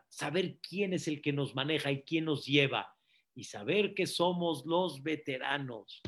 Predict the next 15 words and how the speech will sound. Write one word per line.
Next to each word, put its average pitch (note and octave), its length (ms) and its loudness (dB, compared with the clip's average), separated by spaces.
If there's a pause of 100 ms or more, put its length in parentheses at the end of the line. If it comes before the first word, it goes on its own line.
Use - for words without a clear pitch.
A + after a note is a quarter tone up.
(380)
somos E3+ 380 4
los D3 200 2
que D#3 140 0
nos D3 260 -2
unimos C4 840 8 (460)
con A3 300 10
el F#3+ 220 4
pasado, D3 760 6 (300)
nos C#3+ 240 0
unimos E3 400 0
con D3+ 240 -2
Siria E3 720 2
en C#3+ 180 2
ambas D#3+ 360 0
partes, C#3+ 680 -2